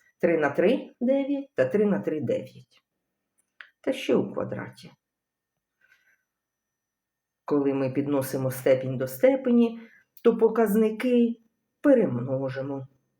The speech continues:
Чотири помножити на два дорівнює три у восьмому степені. Підрахуйте, будь ласка.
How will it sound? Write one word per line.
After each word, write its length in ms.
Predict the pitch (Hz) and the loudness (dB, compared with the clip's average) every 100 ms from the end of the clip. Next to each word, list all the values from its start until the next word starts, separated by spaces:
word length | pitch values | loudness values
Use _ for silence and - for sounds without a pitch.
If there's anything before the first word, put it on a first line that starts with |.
| _ | _
Чотири 640 | - 117 - 151 131 127 | -14 -12 -4 -2 0 -4
помножити 680 | 131 127 143 220 240 220 220 | -6 -8 -2 -2 -2 -4 -6
на 160 | 208 196 | -2 -2
два 440 | 135 143 151 - _ _ _ _ _ _ - | -2 -4 -6 -10 _ _ _ _ _ _ -6
дорівнює 720 | 143 135 131 127 131 123 123 | -4 -4 -4 -4 -4 -4 -4
три 460 | 151 143 208 277 285 _ _ _ _ _ _ _ _ _ _ _ _ _ _ _ _ _ _ _ _ _ _ _ _ _ _ | -4 0 0 -2 -6 _ _ _ _ _ _ _ _ _ _ _ _ _ _ _ _ _ _ _ _ _ _ _ _ _ _
у 140 | 247 | -4
восьмому 600 | 202 151 156 - 151 - - | -2 -2 -6 -6 -8 -8 -10
степені. 720 | - - - - 196 196 196 _ _ _ _ _ _ _ _ _ _ _ | -10 -10 -8 -10 -12 -12 -16 _ _ _ _ _ _ _ _ _ _ _
Підрахуйте, 580 | 226 - 127 - 120 120 | -2 0 -2 -8 -6 -6
будь 180 | - | -6
ласка. 440 | - - - - | -10 -12 -12 -16